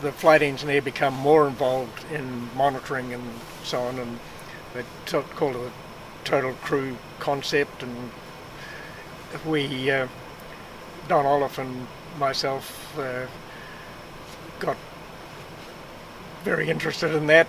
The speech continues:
early on, and, uh, we introduced, uh, this program, and, uh, it, it worked well,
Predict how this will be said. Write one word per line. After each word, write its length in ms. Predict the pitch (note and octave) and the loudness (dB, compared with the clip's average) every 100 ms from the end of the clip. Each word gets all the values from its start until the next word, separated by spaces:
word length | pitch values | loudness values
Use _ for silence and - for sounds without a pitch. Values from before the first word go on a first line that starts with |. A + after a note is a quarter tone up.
| D3+ | 6
early 300 | D#3 D3+ D3 | 4 6 6
on, 280 | D3 E3 D#3 | 8 8 6
and, 360 | C#3+ C#3+ C#3 | 0 -4 -2
uh, 320 | C#3+ C#3 C#3 C3+ - D#3+ F3 D#3 | 2 2 2 -2 -6 -12 -12 -2
we 160 | D3+ C3+ C3 A#2+ - | -2 -2 -6 -12 -8
introduced, 680 | D3+ C#3+ B2 D3+ C3+ - - - - - - - - | -6 -6 -4 -2 -2 -2 -4 -8 -14 -14 -14 -14 -10
uh, 200 | B2+ B2+ B2+ - - - - | -6 -6 -6 -10 -14 -12 -10
this 200 | C#3 - - - - - | -8 -8 -10 -14 -14 4
program, 520 | D#3+ D#3 D#3 D#3+ D3+ - - - - | 4 8 8 6 4 -8 -14 -12 -4
and, 260 | C#3+ C3+ A#2+ - - - - - - - - - - D#3 | -2 -2 -6 -12 -12 -12 -12 -14 -14 -16 -16 -14 -12 -6
uh, 400 | C#3 D3 C#3 C3+ B2 D#3 | -2 0 0 -2 -4 -2
it, 120 | D3 - - - - - - - - - - - - | -2 -2 -14 -14 -14 -14 -14 -14 -14 -14 -14 -12 -10
it 100 | C#3 - E3 | -10 -8 -6
worked 180 | C3 - - - - - - - | -6 -8 -14 -14 -16 -16 -14 -4
well, 240 | E3+ C3 | -2 -2